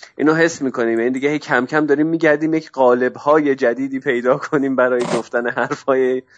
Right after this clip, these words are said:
هر سالمون، چون واقعاً حالت تکراری داره پیدا می‌کنه. اه، راستش من فکر می‌کنم که امسال خب چند تا اتفاق خیلی مهم افتاد. منتها مهمترینش به نظر من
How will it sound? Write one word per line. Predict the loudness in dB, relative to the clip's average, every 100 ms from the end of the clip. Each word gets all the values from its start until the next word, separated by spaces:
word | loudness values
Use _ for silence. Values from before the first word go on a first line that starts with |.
| -20 -14
هر | 0 2 2
سالمون، | 2 2 4 4 2 -2 -4
چون | -4 0
واقعاً | 0 2 0
حالت | 0 -4 -6 -4
تکراری | -4 0 -2 0
داره | 0 0 0
پیدا | -2 0 -2
می‌کنه. | -2 -4 -6 -6 -10 _ _ -20 -20 -20 _ -12
اه، | -4 0 0 0 -4 -10 -12 -12 0
راستش | 2 2 -2 0
من | 0
فکر | 2 -2 -2
می‌کنم | -4 -2 0 0 0
که | -2 0 0 0
امسال | -2 -2 -2
خب | -2 -2
چند | -2 0
تا |
اتفاق | 0 -2 -2 -2
خیلی | -2 -4 -6 -8 -12 -12 _ -8
مهم | 0 2 2 0
افتاد. | -2 -2 4 6 4 2
منتها | -2 0
مهمترینش | 2 2 0 0 0 0 -2
به | -4
نظر | -4 -2 -2 2
من | 2